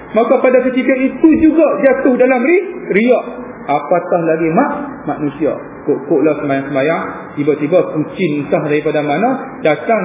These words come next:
duduk depan kita, duduk perhati kita. Hai, ini bukan kucing sebarangan. Ini mungkin dia malaikat yang dihantar Allah, maka dia pun bersemangat lagi sembahyang demi sembah-, sembahyang. Si pikap kok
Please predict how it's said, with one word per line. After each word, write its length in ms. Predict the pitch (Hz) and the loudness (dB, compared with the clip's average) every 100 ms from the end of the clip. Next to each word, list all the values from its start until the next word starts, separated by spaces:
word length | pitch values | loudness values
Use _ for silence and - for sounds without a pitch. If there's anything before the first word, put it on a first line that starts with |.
| 175 | 0
duduk 220 | 180 202 170 | 2 0 -2
depan 180 | - 180 | 0 0
kita, 220 | 170 196 269 | 2 2 2
duduk 160 | 220 214 - | 2 0 -2
perhati 360 | - 196 202 175 143 | -2 -2 0 -2 -2
kita. 140 | 139 120 - - - - - | 0 -2 -2 -10 -14 -18 -4
Hai, 160 | 135 | 0
ini 480 | 135 135 165 208 170 | 0 2 2 2 0
bukan 220 | 139 160 123 | 0 -2 -4
kucing 400 | - 269 285 196 - | -2 0 2 0 -2
sebarangan. 800 | 143 143 143 165 127 - - - | -2 0 0 0 -2 -6 -14 -4
Ini 240 | 143 147 131 | -2 -2 -2
mungkin 320 | 127 135 123 | -4 -2 0
dia 80 | 120 | -2
malaikat 760 | 120 120 120 120 120 135 117 - | -4 -6 -4 -2 -2 -2 -4 -4
yang 160 | 113 | -6
dihantar 400 | 113 117 117 117 110 | -6 -6 -4 -4 -2
Allah, 400 | 147 202 202 - - | 0 0 -2 -10 -6
maka 400 | 123 127 127 113 | -4 -2 -2 0
dia 80 | 120 | -2
pun 160 | 123 | -2
bersemangat 720 | 120 123 - 147 185 247 233 | -4 -4 -2 0 0 0 0
lagi 240 | 160 160 139 - | -2 -2 -2 -4
sembahyang 720 | 139 135 139 131 - - - | -2 0 0 0 -4 -8 -2
demi 320 | 147 147 135 | 0 2 0
sembah-, 560 | 151 165 269 - - - | 2 0 0 -6 -10 -10
sembahyang. 460 | 117 107 110 107 - | -8 -6 -6 -6 -6
Si 160 | 185 170 | -4 -4
pikap 400 | 185 175 185 151 | -4 -2 -2 0
kok 160 | 160 | -4